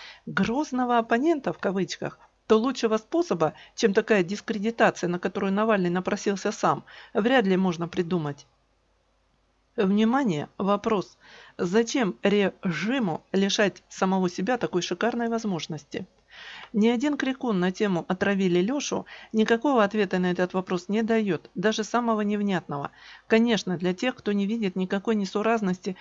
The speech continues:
в выстрелах в собственную ногу, такое неудивительно. Но фишка в том, что любой маломальски мыслящий человек эту несуразность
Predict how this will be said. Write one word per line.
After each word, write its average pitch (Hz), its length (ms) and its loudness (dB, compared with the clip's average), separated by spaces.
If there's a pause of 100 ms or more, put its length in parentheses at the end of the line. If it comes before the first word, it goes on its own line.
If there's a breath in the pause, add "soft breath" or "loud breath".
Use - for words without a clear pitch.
(220 loud breath)
в 190 120 4
выстрелах 190 560 0
в - 20 -16
собственную 202 540 -2
ногу, 226 240 -2
такое 202 340 -2
неудивительно. 202 840 -4 (180)
Но 196 160 2
фишка 226 340 -2
в - 60 -12
том, 226 180 0
что - 380 -4
любой 190 460 2
маломальски 190 680 0
мыслящий 185 480 -2
человек 190 480 -2
эту 185 160 -2
несуразность 185 640 -2